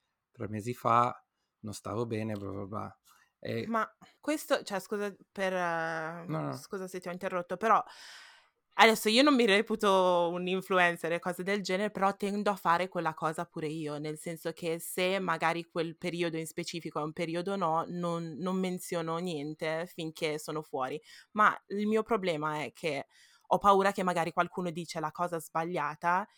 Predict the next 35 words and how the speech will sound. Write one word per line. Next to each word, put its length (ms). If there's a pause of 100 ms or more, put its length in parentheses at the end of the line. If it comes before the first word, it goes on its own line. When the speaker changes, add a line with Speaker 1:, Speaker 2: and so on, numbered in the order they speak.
(180)
Speaker 2:
e 140
poi 500
diventa 400
un 160
trigger 440
e 100
mi 100
fa 160
incavolare 460
ancora 280
di 120
più, 280
oppure 560
mi, 480
mi 200
manda 240
in 80
quello 200
stato 580 (300)
depressivo 1040
ancora 440
di 120
più. 220
Quindi 280
cerco 340
di 300 (320)
uscire 540
da 120
quella 180
situazione 600
in 120
cui 160
mi 120
trovo, 600 (480)
ehm, 460